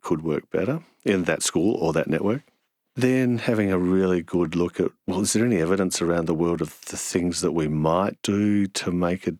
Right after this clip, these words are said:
difference, or that we might focus our effort on where we need to get improvement? And that's really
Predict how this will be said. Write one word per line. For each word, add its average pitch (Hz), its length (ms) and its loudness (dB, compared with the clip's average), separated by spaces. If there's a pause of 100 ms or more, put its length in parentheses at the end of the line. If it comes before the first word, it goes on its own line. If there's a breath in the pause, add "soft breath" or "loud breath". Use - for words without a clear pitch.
difference, 87 720 -2
or 90 160 2
that 87 100 0
we 87 100 0
might 90 240 0
focus 98 420 -2
our 82 240 0
effort 101 400 -2
on 110 360 2
where 90 300 2
we 85 400 -2 (120)
need 92 500 0
to 95 100 -2
get 90 260 0
improvement? 98 800 -2 (380)
And 104 140 2
that's - 300 -2
really 92 300 2